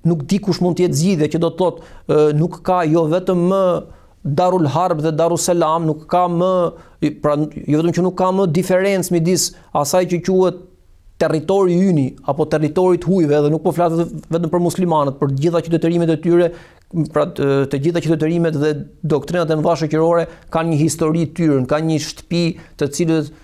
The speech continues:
e, e, e, e, e konsiderojnë që do të rikthehen atje, kanë një lloj kështu, ë, ë, po themi, autoreference se do të vijë një kohë që gjërat do të përmirësohen dhe do të largohet kjo. Të gjitha të vërtetat e mëdha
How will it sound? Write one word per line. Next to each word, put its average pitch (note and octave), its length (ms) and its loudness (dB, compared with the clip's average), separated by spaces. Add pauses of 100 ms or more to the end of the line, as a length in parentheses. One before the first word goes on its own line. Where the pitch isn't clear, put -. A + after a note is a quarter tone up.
(140)
e, D3 140 -2
e, D3 420 0
e, D3 380 2 (160)
e, - 20 4 (240)
e C#3 80 -2
konsiderojnë D3 640 0
që D#3 80 0
do D3 100 0
të D3+ 120 0
rikthehen D3+ 500 0
atje, D3 300 0
kanë D#3 180 0
një D#3 80 0
lloj D#3 240 2
kështu, E3 160 2 (560)
ë, C#3+ 140 2 (840)
ë, C3+ 140 0 (260)
po C3+ 140 0
themi, D3+ 320 0 (1400)
autoreference E3 1080 2 (260)
se - 160 -2
do D3+ 80 2
të C#3 80 0
vijë F3 220 2
një E3+ 100 -6
kohë F3 220 2
që D#3 160 2
gjërat E3+ 260 2
do D#3+ 160 -2
të E3+ 120 0 (260)
përmirësohen D#3+ 720 2
dhe D#3 80 -2
do D3+ 100 0
të D#3 80 0
largohet D#3+ 480 0
kjo. D#3+ 140 2 (500)
Të C3+ 80 2
gjitha F#3 240 2
të D#3+ 60 -2
vërtetat F3+ 320 0
e E3+ 80 -2
mëdha F3+ 220 2